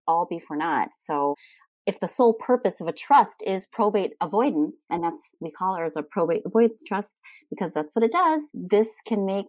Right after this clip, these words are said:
the use of a trust and the cost up front to create it completely pointless. Follow through. It's not good enough to just get the documents from us, which, by the way, I think are on the most beautiful paper. It's this linen paper that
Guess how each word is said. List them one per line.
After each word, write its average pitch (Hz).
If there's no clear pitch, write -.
the 190
use 233
of 190
a 175
trust 185
and 247
the 277
cost 175
up 151
front -
to -
create 208
it -
completely 220
pointless. 180
Follow 214
through. 175
It's -
not 208
good 196
enough 180
to -
just -
get 185
the 202
documents 160
from 156
us, 147
which, 156
by 165
the 160
way, 156
I 156
think 151
are 170
on 165
the 165
most 160
beautiful 160
paper. 214
It's 196
this 220
linen 175
paper 196
that 175